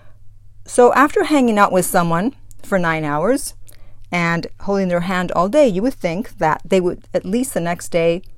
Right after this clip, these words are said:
at some point say good morning, good afternoon, good evening, something, right? Well, no. By ten P M the following day, I still had not heard from him.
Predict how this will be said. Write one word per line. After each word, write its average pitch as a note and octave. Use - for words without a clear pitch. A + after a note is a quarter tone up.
at E3+
some F3+
point D#3+
say D3
good D#3+
morning, A3
good E3+
afternoon, G3+
good F3
evening, F#3+
something, E3
right? D#3
Well, -
no. D#3
By E3+
ten B3+
P C4+
M G#3
the F3+
following F3
day, D3+
I D3+
still F#3
had F3
not D3+
heard A3
from D3
him. C3+